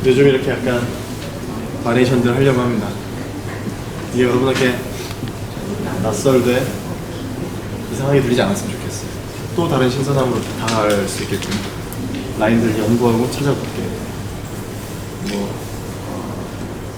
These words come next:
매일매일 에어타임 이게 해보겠습니다. <clears throat> 그러다가 또 삘꽂히면 할 수도 있어요. <laughs>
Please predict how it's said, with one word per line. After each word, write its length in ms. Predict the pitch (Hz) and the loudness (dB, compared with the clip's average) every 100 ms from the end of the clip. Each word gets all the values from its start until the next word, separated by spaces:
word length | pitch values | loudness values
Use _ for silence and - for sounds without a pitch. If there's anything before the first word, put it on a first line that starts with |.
| - - - - - - - - - | -8 -10 -8 -8 -8 -8 -8 -8 -2
매일매일 520 | 131 135 127 120 120 110 | 4 6 8 8 8 6
에어타임 480 | 110 120 104 95 92 98 | 4 2 0 0 -2 -2
이게 120 | 95 95 - - - - - - - - 117 | -2 -4 -4 -6 -8 -8 -8 -8 -8 -6 -4
해보겠습니다. 440 | 202 - - - - - - - - - - - - 143 147 - 147 143 - - | -4 -4 -6 -8 -8 -8 -8 -6 -6 -6 -8 -8 -6 -2 0 0 0 0 0 -2
<clears throat> 100 | - - - - - - - - - - - - | -6 -6 -6 -6 -8 -8 -8 -8 -8 -6 -4 2
그러다가 320 | 147 165 165 | 4 4 4
또 120 | 170 151 | 2 4
삘꽂히면 440 | 180 185 - 170 | 6 6 6 6
할 80 | 156 | 4
수도 160 | 170 170 | 4 4
있어요. 300 | - 123 | 4 4
<laughs> 80 | 127 | 2